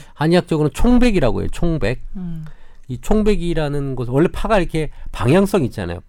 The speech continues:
Speaker 1: 파 냄새 확 나잖아요.
Speaker 2: 네.
Speaker 1: 그런 것들로 해가지고 그런 것들을 발산시킨다고 얘기를 해서 그런 방향성이 있는 것들을 끓여서 마시기도 합니다.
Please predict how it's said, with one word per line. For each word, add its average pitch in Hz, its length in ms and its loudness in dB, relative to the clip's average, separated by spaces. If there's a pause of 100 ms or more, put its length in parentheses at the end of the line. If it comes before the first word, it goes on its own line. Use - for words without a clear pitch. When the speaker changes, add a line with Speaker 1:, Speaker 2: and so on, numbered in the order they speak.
(120)
Speaker 1:
파 - 160 -2
냄새 147 500 -2
확 - 260 -4
나잖아요. 90 500 -4
Speaker 2:
네. 175 160 -10 (240)
Speaker 1:
그런 151 220 4
것들로 147 320 0
해가지고 139 320 -2
그런 127 220 0
것들을 127 220 -2
발산시킨다고 123 840 0
얘기를 107 220 -4
해서 117 300 -4 (260)
그런 135 140 2
방향성이 180 720 2
있는 139 260 2
것들을 139 460 0
끓여서 196 320 4
마시기도 107 440 -2
합니다. 117 440 -4